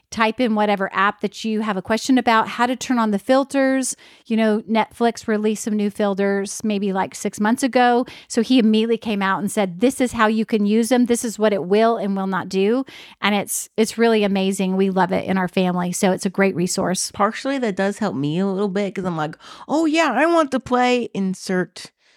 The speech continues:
Speaker 2: video game." I'm like, "Oh, that's very violent." So, like, no, to stay away from that.
Speaker 1: <laughs> Right.
Speaker 2: That's why I'm a Nintendo guy.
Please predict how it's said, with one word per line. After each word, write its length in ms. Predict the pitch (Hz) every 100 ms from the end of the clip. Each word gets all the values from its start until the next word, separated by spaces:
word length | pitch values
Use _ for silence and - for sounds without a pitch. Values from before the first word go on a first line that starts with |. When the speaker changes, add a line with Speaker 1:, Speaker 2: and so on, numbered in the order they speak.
| _
Speaker 2:
video 360 | 165 175 151 147
game." 360 | 151 131 131 -
I'm 160 | 175
like, 160 | 180 160
"Oh, 240 | - 220 185
that's 560 | 202 190 - - - _
very 560 | - 175 151 180 175 160
violent." 540 | 151 147 107 98 -
So, 180 | - 131
like, 160 | 107
no, 800 | 110 139 147 139 139 143 143 139 208 - 233 -
to 80 |
stay 200 | 202 190
away 180 | - 185
from 140 | - -
that. 220 | - - _
Speaker 1:
<laughs> 60 | _ _ -
Right. 300 | 202 196 190
Speaker 2:
That's 200 | 233 302
why 80 | 302
I'm 80 |
a 40 | 294
Nintendo 420 | 269 277 247 202
guy. 300 | 170 147